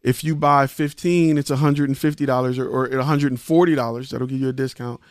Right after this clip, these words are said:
And then it's eight dollars for each additional person. 'Cause the goal is for, for me to get you to bring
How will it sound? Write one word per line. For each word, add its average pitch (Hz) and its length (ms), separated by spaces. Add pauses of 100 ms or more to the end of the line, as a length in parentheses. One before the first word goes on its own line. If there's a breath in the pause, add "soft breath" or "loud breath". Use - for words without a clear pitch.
(340 soft breath)
And 135 180
then 147 300
it's - 400 (1200)
eight 147 180
dollars 123 360
for 110 100
each 113 160
additional 110 340
person. - 280
'Cause 131 140
the 131 100
goal 175 360
is 196 120
for, 156 240 (200 loud breath)
for - 160
me 160 140
to 165 80
get 151 240
you 147 60
to 139 80
bring 131 520